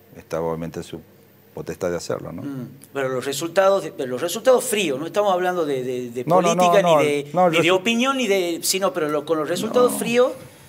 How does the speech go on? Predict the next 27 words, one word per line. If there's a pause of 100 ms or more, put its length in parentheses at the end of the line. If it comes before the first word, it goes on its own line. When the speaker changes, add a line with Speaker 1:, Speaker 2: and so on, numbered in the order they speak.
(180)
Speaker 2:
del
informe
que
usted
encaró, (380)
marcaría
que, (920)
de
que
algo
no
está
funcionando
del
todo
bien
o
que
haría
falta
que
algo
cambie
para
que
funcione
mejor.